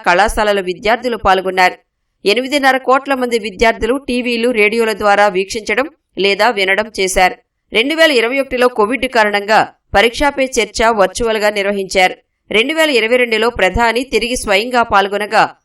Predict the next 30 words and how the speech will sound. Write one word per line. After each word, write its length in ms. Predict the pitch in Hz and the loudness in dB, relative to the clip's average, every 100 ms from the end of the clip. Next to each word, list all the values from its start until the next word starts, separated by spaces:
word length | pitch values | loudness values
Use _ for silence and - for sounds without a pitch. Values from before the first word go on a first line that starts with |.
| _ | _
ఆ 160 | 156 175 | 4 6
ఏడాదితో 560 | 185 180 208 208 202 190 | 6 4 2 0 -4 0
పాటు 380 | 190 190 277 | 2 2 0
రెండు 240 | 294 208 233 | -2 -2 -2
వేల 180 | 226 196 | -2 -2
ఇరవై 240 | 180 240 | -2 -2
మూడులోనూ 560 | 254 247 240 233 240 247 _ - | 0 0 0 0 -2 -4 _ -12
భారీ 360 | 175 175 240 302 | 0 2 2 0
సంఖ్యలో 400 | 285 247 240 240 | -4 -2 0 0
విద్యార్థులు 560 | 202 180 220 226 214 | -2 -2 -2 0 -2
వీక్షించారు. 640 | 190 196 - 196 190 170 - _ _ _ | -2 -4 -4 -8 -2 0 -2 _ _ _
రెండు 220 | 185 220 | -2 0
వేల 180 | 311 320 | 2 2
ఇరవై 260 | 262 226 262 | 2 2 2
నాలుగులో 440 | 226 220 220 220 | 4 4 2 0
ఈ 180 | - 220 | 0 -2
కార్యక్రమంలో 680 | 220 190 247 269 254 247 233 | 0 2 2 -2 0 0 2
పాల్గొనేందుకు 880 | 190 196 220 214 208 233 214 170 _ _ 202 | 2 2 0 -4 -4 -2 -2 -4 _ _ -4
మై 340 | 220 247 285 294 | 2 2 2 2
గవ్ 200 | 285 240 | 2 2
పోర్టల్ 340 | 214 233 226 | 2 2 -2
ద్వారా 400 | 214 202 214 160 - _ | 2 2 2 0 -4 _
రెండు 260 | 202 220 269 | -2 -2 -2
పాయింట్ 200 | 240 233 | 0 0
రెండు 240 | 214 202 247 | 0 -2 2
ఆరు 260 | 214 208 | 2 2
కోట్ల 360 | 208 196 202 214 | 2 0 2 0
మంది 280 | 190 190 247 | -2 -2 0
రిజిస్ట్రేషన్ 720 | 202 202 - 220 214 196 190 | -2 -4 -4 -4 -2 -6 -6
చేసుకున్నారు. 480 | 185 - 185 180 | -6 -4 0 2